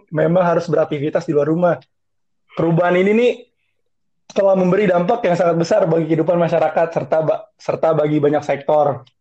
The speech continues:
Nah, karena ini nih, karena covid sembilan belas ini berubah, bikin apa ya?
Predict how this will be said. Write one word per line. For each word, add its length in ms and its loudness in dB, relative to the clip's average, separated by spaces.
Nah, 160 0
karena 320 2
ini 140 0
nih, 160 2
karena 560 0
covid 320 -2
sembilan 180 0
belas 200 0
ini 420 -2
berubah, 480 2
bikin 240 0
apa 180 0
ya? 140 2